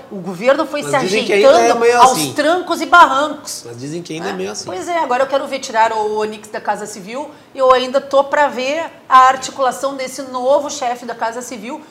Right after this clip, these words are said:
Speaker 1: que já devia tá envolvido nessas P L Ns.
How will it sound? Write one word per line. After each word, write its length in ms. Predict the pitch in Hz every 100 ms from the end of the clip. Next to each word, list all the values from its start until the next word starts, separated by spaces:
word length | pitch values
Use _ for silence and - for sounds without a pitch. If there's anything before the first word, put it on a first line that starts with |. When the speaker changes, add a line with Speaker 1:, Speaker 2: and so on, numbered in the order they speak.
| -
Speaker 1:
que 100 | -
já 160 | 226 262
devia 380 | 277 208 233 285
tá 520 | 285 262 302 - - -
envolvido 680 | 269 254 285 196 254 302
nessas 420 | 269 277 285 285
P 100 | -
L 540 | 269 269 277 294 254 277
Ns. 160 | 277